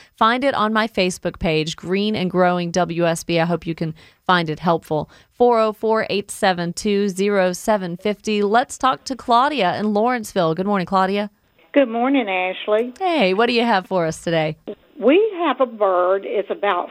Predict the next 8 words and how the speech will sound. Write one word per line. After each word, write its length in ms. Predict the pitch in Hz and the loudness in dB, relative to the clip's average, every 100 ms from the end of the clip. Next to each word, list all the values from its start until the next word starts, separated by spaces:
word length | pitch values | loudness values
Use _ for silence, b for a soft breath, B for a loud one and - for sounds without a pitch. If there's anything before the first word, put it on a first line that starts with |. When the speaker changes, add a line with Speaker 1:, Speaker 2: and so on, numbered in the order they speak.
| - | -2
Speaker 2:
four 260 | 214 226 285 | 2 4 2
or 40 | |
five 360 | 294 240 254 254 | 0 -2 0 -2
inches 560 | 240 202 - 185 190 - - - _ _ _ - | -4 -6 -4 -2 -2 -4 -18 -20 _ _ _ -16
long, 640 | - 196 185 160 147 - 143 B B B B 285 B - | -2 0 0 0 -4 -6 -12 B B B B -20 B -2
and 400 | 220 196 190 185 - | 2 2 0 -2 -6
he's 140 | 226 196 | -6 -6
kinda 280 | - 208 | -2 0